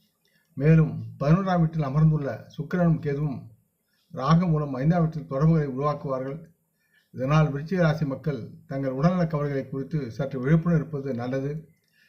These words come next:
இதனால் குறிப்பிடத்தக்க உடல்நலம் சார்ந்த சவால்களை தவிர்க்க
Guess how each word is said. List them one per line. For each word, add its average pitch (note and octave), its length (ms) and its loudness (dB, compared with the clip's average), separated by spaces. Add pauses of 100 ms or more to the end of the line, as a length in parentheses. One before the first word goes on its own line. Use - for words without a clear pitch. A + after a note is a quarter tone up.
(260)
இதனால் D3+ 300 2
குறிப்பிடத்தக்க D#3+ 640 2
உடல்நலம் D#3 400 4
சார்ந்த C#3 260 -2 (220)
சவால்களை D3+ 540 0 (640)
தவிர்க்க D#3+ 340 0